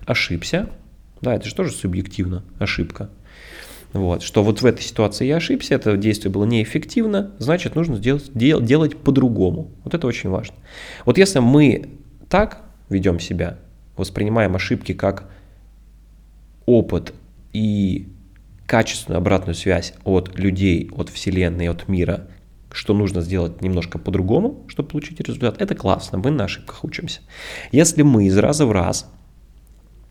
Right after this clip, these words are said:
повторяем одни и те же ошибки, если мы уже даже два, три, пять раз и больше совершаем одни и те же действия, повторяем одни и те же ошибки, это уже система.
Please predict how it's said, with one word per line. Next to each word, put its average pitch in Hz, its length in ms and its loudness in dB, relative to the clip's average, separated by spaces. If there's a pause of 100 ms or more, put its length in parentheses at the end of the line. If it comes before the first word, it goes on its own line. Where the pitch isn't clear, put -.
(1300)
повторяем 98 460 4
одни 110 180 0
и - 20 0
те 123 140 -4
же 123 100 -4
ошибки, - 480 -8
если 101 340 2
мы 107 220 4
уже 107 240 2
даже 90 220 0
два, 87 380 0
три, 92 280 -2
пять 87 380 -2
раз 87 420 -4 (400)
и - 60 -8
больше 95 540 4 (600)
совершаем 92 460 2
одни 90 220 2
и - 20 2
те 95 140 -2
же 92 100 0
действия, 160 400 0
повторяем 101 440 0
одни 92 240 2
и 92 40 -4
те 98 140 0
же 98 80 -4
ошибки, - 320 -2
это - 120 0
уже 110 140 0
система. 95 560 -4